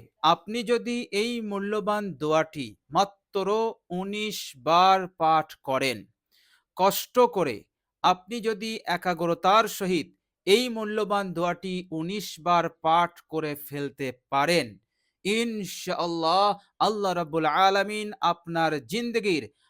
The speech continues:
হাজার সমস্যার সমাধান করে দেবেন। বলুন সুবহানাল্লাহ। অভি এত দ্রুত হাজার সমস্যার সমাধান হবে যা আপনি কখনো কল্পনা করতে পারেননি।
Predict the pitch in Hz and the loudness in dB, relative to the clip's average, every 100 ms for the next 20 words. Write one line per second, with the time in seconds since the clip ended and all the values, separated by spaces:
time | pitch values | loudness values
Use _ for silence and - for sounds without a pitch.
0 | _ 110 165 185 208 226 226 214 190 - | _ -2 2 2 4 6 6 4 -2 -4
1 | - 185 269 254 - 196 156 113 _ _ | -2 0 0 -2 -4 -2 -2 -2 _ _
2 | - - 156 175 196 208 170 170 175 165 | -20 -10 -4 0 2 2 2 0 0 -2
3 | 151 139 139 185 127 117 123 110 110 147 | -6 -6 -4 -4 -6 -6 -8 -10 -10 -8
4 | 175 143 - 127 120 - 135 127 123 123 | -8 -8 -10 -10 -12 -6 -6 -6 -8 -4
5 | 135 143 143 - _ _ - 185 226 202 | 0 2 2 -2 _ _ 0 2 4 2
6 | 240 226 185 196 190 196 185 127 247 294 | -2 0 2 0 2 0 0 -2 -2 2
7 | 226 131 110 _ _ - 175 233 247 240 | 2 0 -4 _ _ -2 2 6 6 6
8 | 214 - 208 226 254 - 220 202 165 - | 2 -4 -4 -4 -6 -4 -2 -2 -4 -6
9 | 165 190 220 190 190 143 151 139 107 - | -4 0 0 2 -2 -2 -2 -2 -4 -12
10 | _ _ 113 151 147 - 151 - 147 139 | _ _ -2 0 0 -2 -6 -8 -12 -12
11 | - - 156 165 240 233 147 104 _ _ | -12 0 0 2 0 0 -2 -4 _ _
12 | - 190 196 185 165 151 131 - 175 190 | 0 2 2 -2 -4 -4 -8 -8 -8 -8
13 | 185 - 120 120 117 113 151 | -8 -6 -6 -6 -10 -10 -4